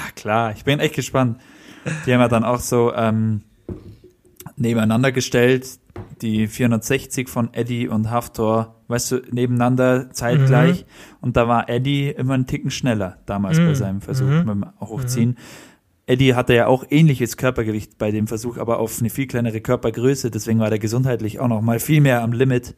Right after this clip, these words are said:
Speaker 2: Am Limit.
Speaker 1: <clears throat>
Speaker 2: Mhm.
Speaker 1: Der hatte danach ja auch, dem ging's ja richtig schlecht danach.
Speaker 2: Ja,
Speaker 1: Ja.
Speaker 2: ja, der, das hat den, er hat auch,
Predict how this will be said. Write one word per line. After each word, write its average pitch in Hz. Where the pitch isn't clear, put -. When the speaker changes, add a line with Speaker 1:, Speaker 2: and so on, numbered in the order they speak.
Speaker 2:
Am 147
Limit. 143
Speaker 1:
<clears throat> 147
Speaker 2:
Mhm. 127
Speaker 1:
Der 117
hatte 117
danach 117
ja 120
auch, 117
dem 113
ging's 113
ja 110
richtig 113
schlecht -
danach. 98
Speaker 2:
Ja, 143
Speaker 1:
Ja. 135
Speaker 2:
ja, 135
der, 131
das 131
hat -
den, 139
er 135
hat 156
auch, 139